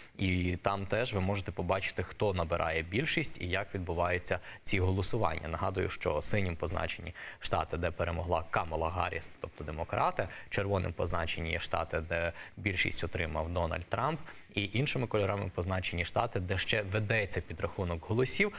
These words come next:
але не остаточний їхній варіант оголошений. Черво-, е, рожевим там, де, е, Дональд Трамп потенційно може перемагати, а світло-голубим там, де К-, Камала Гарріс.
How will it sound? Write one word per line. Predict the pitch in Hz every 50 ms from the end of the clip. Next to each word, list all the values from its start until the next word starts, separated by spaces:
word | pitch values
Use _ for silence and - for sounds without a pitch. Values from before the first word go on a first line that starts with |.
| - - - -
але | - 85 92 101 110 139
не | 143 107 107 113 120 131 -
остаточний | - 117 - - - 107 98 - - 98 95 92 - - 82 82 85 80
їхній | 80 82 85 - - 85 82 82 82 85 85 87 90
варіант | 90 90 90 - 85 85 87 -
оголошений. | 90 90 110 143 175 - - 139 120 110 101 92 - - - - - -
Черво-, | - - 107 95 98 107 107 -
е, | 107 101 98 98 92 - - 107
рожевим | 117 113 104 120 104 90 87 85 85 87 - - -
там, | - 92 85 82 82 82 80
де, | 82 82 80 80 80 - - - - - -
е, | 85 87
Дональд | 90 87 101 92 87 87 -
Трамп | - 92 90 90 90 - - - - - - _
потенційно | - 117 110 123 113 104 - - 101 87 87 85
може | 90 87 87 98
перемагати, | 92 107 117 131 139 151 180 214 202 - - 101 92 -
а | - - 104 117 135 131 113 101 92
світло-голубим | - - - 110 - - 87 82 87 85 85 85 90 101 127 135 131 - - - - - _
там, | - 87 90 92 107 107 98 -
де | 85 87 95 98 92 -
К-, | - - - - 101
Камала | - - 87 85 87 87 85 82
Гарріс. | 85 80 - - - - - -